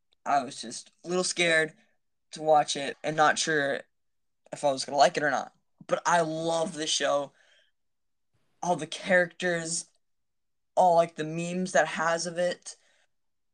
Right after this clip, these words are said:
the story, uh, it just all fits in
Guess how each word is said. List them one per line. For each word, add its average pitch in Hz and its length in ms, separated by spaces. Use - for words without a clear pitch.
the - 120
story, 180 920
uh, 147 60
it 185 60
just - 260
all 185 220
fits 202 320
in 185 260